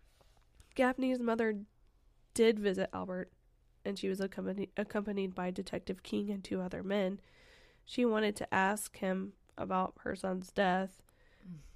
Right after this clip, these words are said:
Speaker 1: but Albert started crying and asked to be left alone.
Speaker 2: What?
Speaker 1: Like, bitch, you don't have any right.
Speaker 2: No.
Speaker 1: No.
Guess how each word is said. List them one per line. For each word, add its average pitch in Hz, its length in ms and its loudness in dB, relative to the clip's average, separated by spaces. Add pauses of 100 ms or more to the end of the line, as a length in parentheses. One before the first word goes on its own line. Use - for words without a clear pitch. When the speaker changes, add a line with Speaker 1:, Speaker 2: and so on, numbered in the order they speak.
(120)
Speaker 1:
but 196 240 4
Albert 196 420 2
started 262 440 0
crying 226 720 2
and 202 180 -2
asked 185 320 -2
to 202 80 -2
be 202 140 2
left - 440 -6
alone. 190 540 -4
Speaker 2:
What? 160 560 -10 (500)
Speaker 1:
Like, 214 220 -2
bitch, - 460 -2 (340)
you 294 300 4
don't 453 140 2
have 339 160 6
any 311 180 2
right. 180 580 -4 (260)
Speaker 2:
No. 151 440 -4 (920)
Speaker 1:
No. 262 220 2